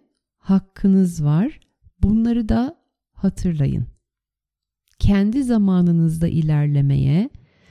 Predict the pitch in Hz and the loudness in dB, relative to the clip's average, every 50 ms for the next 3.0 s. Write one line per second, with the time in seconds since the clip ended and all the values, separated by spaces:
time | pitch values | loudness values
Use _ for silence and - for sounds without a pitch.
0 | _ _ _ _ - - 208 208 208 208 220 247 311 302 302 269 - - - 233 | _ _ _ _ -4 0 2 2 2 2 0 0 -2 -2 -2 -4 -4 -2 -2 0
1 | 214 202 196 185 180 180 - 180 170 165 - - 175 185 170 175 170 160 160 - | 0 0 0 0 -2 0 0 2 0 0 0 0 2 2 2 2 0 0 -2 -4
2 | - - - - - 160 156 160 156 147 143 143 139 131 135 135 147 180 226 285 | -8 -6 -4 -2 -2 0 0 0 0 0 0 0 0 2 2 2 2 0 0 -2